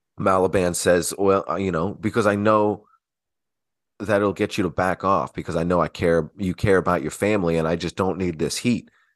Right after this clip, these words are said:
And I knew you'd back off." And Richard said, "Well, you were dead wrong about that," and pulled out a gun and shot him right there, um, I believe in the car. And, uh, Maliband was a huge dude, and, uh, Kuklinski was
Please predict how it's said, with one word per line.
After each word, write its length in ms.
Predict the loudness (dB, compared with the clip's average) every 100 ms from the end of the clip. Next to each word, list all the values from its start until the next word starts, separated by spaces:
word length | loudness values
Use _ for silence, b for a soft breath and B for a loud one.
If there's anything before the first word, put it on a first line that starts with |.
| -4
And 140 | 0
I 60 | 2
knew 140 | 2
you'd 260 | 2 0 0
back 280 | -2 0
off." 300 | 2 2 0 -6 _ _ _ _ _ _
And 200 | -12 -8
Richard 300 | -6 -6 -6
said, 160 | -2 0
"Well, 100 | 2
you 120 | 2
were 80 | 2
dead 220 | 4 2
wrong 260 | 4 2 2
about 320 | 0 -2 0
that," 180 | -2 -2
and 100 | -2
pulled 200 | 0 2
out 100 | 0
a 40 |
gun 220 | -2 -2
and 80 | -2
shot 300 | -2 0 0
him 100 | 0
right 200 | -2 -2
there, 320 | -2 -2 -4 -10 -18 _ _ _ _
um, 200 | -2 0
I 60 | -2
believe 320 | 0 -2 0
in 100 | -2
the 80 | -4
car. 380 | -4 -6 -6 -12 _ _ _ _ _ _ _ _ _ _ _ _ _ _ _ _ _ _ -4
And, 280 | 0 2 4
uh, 400 | 4 6 4 2
Maliband 560 | 0 0 2 0 0
was 140 | 0 -2
a 60 |
huge 480 | -6 -4 0 0 0
dude, 420 | 0 0 0 -6 -8
and, 380 | -4 -2 -2 0
uh, 200 | 0 -2
Kuklinski 600 | -6 -4 -4 -4 -2 -2
was 540 | 4 4 4 2 -4